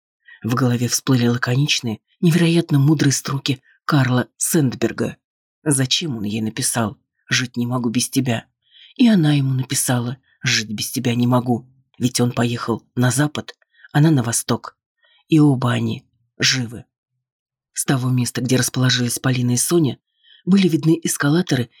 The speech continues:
и стеклянные лифты, которые плавно поднимались и опускались, развозя посетителей по этажам. "Помнишь, когда ты была маленькая,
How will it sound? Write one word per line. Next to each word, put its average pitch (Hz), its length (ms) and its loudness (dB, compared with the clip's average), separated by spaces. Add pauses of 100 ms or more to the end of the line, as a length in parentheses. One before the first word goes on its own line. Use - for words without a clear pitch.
(140)
и - 60 -10
стеклянные 151 560 0
лифты, 156 400 -2 (200)
которые 139 380 -2
плавно 120 340 -2
поднимались 120 640 0
и 120 40 -2
опускались, 135 680 -4
развозя 147 440 2
посетителей 127 680 -4
по 147 200 0
этажам. 135 480 -2 (880)
"Помнишь, 220 440 2 (140)
когда 151 220 -2
ты 147 140 -4
была 143 200 2
маленькая, 156 540 0